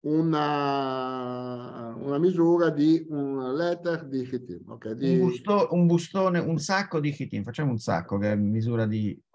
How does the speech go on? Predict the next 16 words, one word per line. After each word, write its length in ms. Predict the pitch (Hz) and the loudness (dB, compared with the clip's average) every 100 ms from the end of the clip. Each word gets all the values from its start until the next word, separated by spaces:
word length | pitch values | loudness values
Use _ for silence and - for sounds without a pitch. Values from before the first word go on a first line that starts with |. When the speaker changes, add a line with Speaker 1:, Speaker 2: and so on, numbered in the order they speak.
| - | -6
Speaker 2:
volume, 460 | 104 131 127 104 | 0 4 4 4
giusto? 560 | 110 120 - 113 131 - _ _ _ _ _ _ _ - | 2 -2 -2 -4 -4 -10 _ _ _ _ _ _ _ -4
Speaker 1:
Un 200 | 185 190 | 0 0
cosa 280 | 160 139 117 | 0 -2 -2
di 60 | |
chitin. 280 | 104 92 98 _ _ _ - | -10 -16 -20 _ _ _ 0
Speaker 2:
Un 140 | 147 | 0
sacco. 520 | 143 104 87 - 113 - | 2 -2 -2 -6 -10 -4
Speaker 1:
Porto 580 | 208 233 240 240 240 233 | 2 6 4 4 0 2
un 140 | 170 165 | 2 4
letter 500 | 165 170 180 175 - | 4 0 -2 -4 -4
seorin. 720 | - 151 139 117 107 107 - _ _ _ _ _ _ _ _ _ | 0 2 2 0 -4 -10 -18 _ _ _ _ _ _ _ _ _
Abaye 340 | 120 139 247 233 | -4 2 4 6
dice, 440 | 202 - 98 92 | 4 2 -2 -8
se 200 | - 175 | -4 4
io, 540 | 214 262 233 - - | 4 4 0 -6 -20